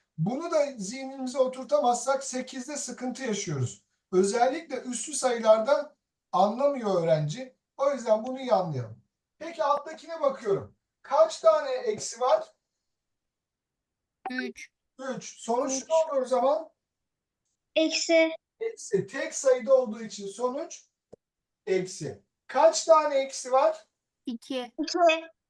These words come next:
Speaker 1: İki. Çift olduğu
Speaker 3: Artı.
Speaker 1: sonuç artı.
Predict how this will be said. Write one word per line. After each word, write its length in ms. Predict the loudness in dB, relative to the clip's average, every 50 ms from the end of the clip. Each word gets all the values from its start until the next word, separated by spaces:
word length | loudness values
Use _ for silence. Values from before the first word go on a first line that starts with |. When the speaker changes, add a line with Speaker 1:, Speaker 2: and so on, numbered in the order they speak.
| _ _ _ _
Speaker 1:
İki. 300 | -20 -16 -12 -10 -10 -8
Çift 360 | -8 -8 -8 -8 -8 0 6
olduğu 80 | 8 8
Speaker 3:
Artı. 340 | 8 8 6 2 -2 -2 -2 -2 -2 -4 _ _ _ _ _ _ _ -6
Speaker 1:
sonuç 440 | -6 -4 -4 -6 -6 -8 -12 -12 _
artı. 600 | 4 8 8 8 8 6 4 -2 -6 -6 -6 -8